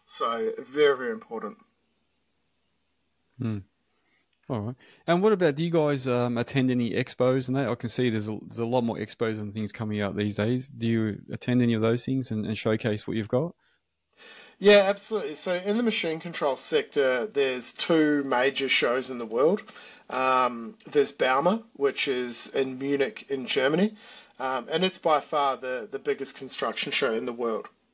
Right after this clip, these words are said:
Speaker 1: Absolutely huge. Um, I went to that in, uh, October twenty twenty-two,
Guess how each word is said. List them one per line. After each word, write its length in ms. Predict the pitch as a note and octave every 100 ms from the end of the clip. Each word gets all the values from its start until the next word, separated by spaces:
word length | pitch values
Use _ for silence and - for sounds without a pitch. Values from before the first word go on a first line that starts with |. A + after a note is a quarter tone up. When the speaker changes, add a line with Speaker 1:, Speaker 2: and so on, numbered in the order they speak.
| _ -
Speaker 1:
Absolutely 720 | D#3+ D#3 - - D#3 B2+ B2
huge. 520 | - C3+ A2+ F#2+ - - - - - - - - _ D3+
Um, 720 | D3+ C#3+ C#3 C#3 C3+ C3 - - -
I 140 | D3
went 220 | D#3 D#3
to 120 | - D3
that 500 | C#3+ C#3+ C3+ - - - C#3+
in, 560 | D3 C#3+ C#3 C#3 C3+
uh, 760 | C3 C3 C3 C3 B2+ B2 A#2 A2+ -
October 1160 | C3+ - - - D#3 D3+ D3 C#3+ C#3 C#3 C3 A2+ _ _
twenty 340 | - D#3 C#3 C3
twenty-two, 800 | - D3 A#2 - - F3+ B3+